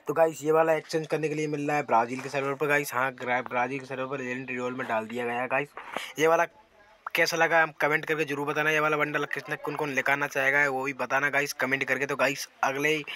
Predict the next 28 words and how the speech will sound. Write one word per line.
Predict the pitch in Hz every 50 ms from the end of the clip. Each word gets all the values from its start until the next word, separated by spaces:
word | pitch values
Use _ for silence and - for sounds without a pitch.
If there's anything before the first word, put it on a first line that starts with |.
| - - - - - -
event | 139 143 156 170 175 165 147
की | 170
तरफ | 156 156 165 156
बढ़ता | 135 156 151 - - 160
हूँ | 165 165
guys। | 165 170 170 165 -
ये | 160 160
वाला | 160 165 170 165
event | 156 147 156 160 165
बहुत | 147 139 135 135 131
ही | 165 165
ओपी | 151 147 143 - - 170
है, | 170 165
आप | 160 160 151
लोग | 160 160 151
कैसा | - - 147 151
लगा | 156 170 165 -
comment | 151 143 156 156
करके | - - 147 147
ज़रूर | 143 147 143 147 147
बताना। | 135 147 147 151 156
वीडियो | 139 131 139 143 147 156
को | 147 151
हो | 131 131
सके | 131 147 147
तो | 139 135
लाइक | 123 123 127 135 135
ज़रूर | 139 127 131